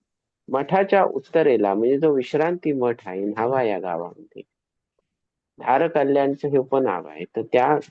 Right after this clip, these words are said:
गावामध्ये तो जो विश्रांती मठ होता, त्या मठाच्या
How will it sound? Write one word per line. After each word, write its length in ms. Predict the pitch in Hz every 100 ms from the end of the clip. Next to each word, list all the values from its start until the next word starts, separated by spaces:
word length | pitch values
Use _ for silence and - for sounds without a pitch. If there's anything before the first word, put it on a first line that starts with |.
| _
गावामध्ये 720 | 110 110 147 135 101 - 73 - _ _ _ _ _ _ _ _ _ _
तो 120 | 175
जो 140 | 180 165
विश्रांती 600 | 139 - 151 156 156 135
मठ 240 | 120 117 -
होता, 280 | 95 - 69 - _ _ _ _ 165
त्या 140 | 196
मठाच्या 680 | 190 139 - 165 185 202